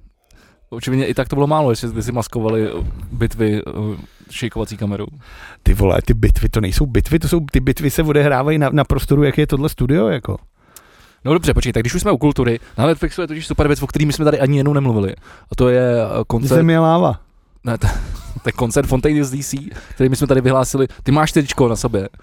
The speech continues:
Speaker 1: za v první řadě. My jsme ten koncert vyhrás-,
Speaker 2: Deska
Speaker 1: vyhlásili
Speaker 2: roku.
Speaker 1: jedním z nejlepších koncertů minulého roku.
Speaker 2: No a tohle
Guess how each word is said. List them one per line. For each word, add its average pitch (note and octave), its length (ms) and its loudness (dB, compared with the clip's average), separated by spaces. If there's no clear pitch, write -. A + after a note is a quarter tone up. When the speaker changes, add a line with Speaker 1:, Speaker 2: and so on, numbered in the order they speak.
Speaker 1:
za A#2+ 100 -4
v - 40 -8
první B2 240 -4
řadě. A2 340 -2
My A2 80 -8
jsme B2+ 160 -8
ten C#3 140 -4
koncert B2+ 260 -4
vyhrás-, B2 260 -2
Speaker 2:
Deska G2+ 140 -14
Speaker 1:
vyhlásili B2 480 2
Speaker 2:
roku. B2 160 -2
Speaker 1:
jedním A#2+ 260 -4
z A#2 40 -6
nejlepších B2 300 -6
koncertů B2 340 -6
minulého B2 240 -4
roku. A#2 300 -4
Speaker 2:
No G#2+ 140 4
a G#2+ 60 4
tohle G2+ 260 -2